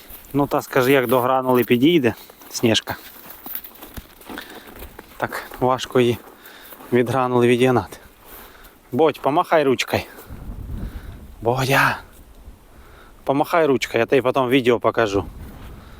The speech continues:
Помахай. Помашеш папі ручкой? Помахай ручкой.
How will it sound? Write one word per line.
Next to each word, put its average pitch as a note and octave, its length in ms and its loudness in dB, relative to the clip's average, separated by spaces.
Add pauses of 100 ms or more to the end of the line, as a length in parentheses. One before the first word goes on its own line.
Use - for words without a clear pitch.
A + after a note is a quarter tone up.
(380)
Помахай. B2+ 480 0 (1700)
Помашеш D#3 460 2
папі A#2+ 300 0
ручкой? - 400 -2 (1200)
Помахай C3+ 440 -2
ручкой. - 380 -8